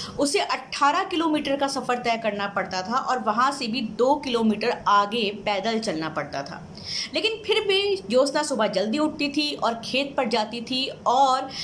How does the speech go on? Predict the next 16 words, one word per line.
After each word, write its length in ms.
खेत 300
का 80
काम 400
पूरा 200
करती 320
थी 140
और 400
फिर 160
कॉलेज 360
जाती 320
थी। 200
पढ़ाई 280
नहीं 160
छोड़ी 260
ज्योत्सना 400
ने 240